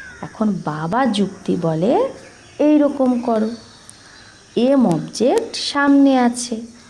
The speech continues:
তোমরা এই রকম পদ পেতে পারো।" এইখানেই দৈবী গুণ ধারণ করতে হবে। তো নিজেকে জিজ্ঞেস করতে হবে,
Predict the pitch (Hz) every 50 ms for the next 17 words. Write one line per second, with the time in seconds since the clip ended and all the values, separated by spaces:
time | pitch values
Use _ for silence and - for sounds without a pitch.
0 | - - - - - - - - - - - - 185 175 170 165 165 185 233 -
1 | - - - 180 185 214 247 247 254 233 240 - 196 185 175 180 - - - 170
2 | 165 170 175 220 285 392 427 - - - - - - - - - - 294 294 294
3 | 294 285 269 - 254 247 233 214 220 226 - - - - - - - - - -
4 | - - - - - 202 226 262 294 285 - - - 294 311 320 359 381 381 311
5 | 277 311 294 294 294 240 285 277 240 233 254 262 254 233 220 214 214 202 202 196
6 | 196 190 - 180 175 175 - - - 175 175 170 170 160 - 147 - - - -
7 | - - - - - - - - - - - - - - - - - - - -
8 | 170 165 175 180 180 170 160 165 165 160 160 - 202 226 285 349 381 254 185 180
9 | 202 196 180 - - 247 254 240 - - - - 226 208 208 - - - 185 185
10 | 165 180 170 156 160 156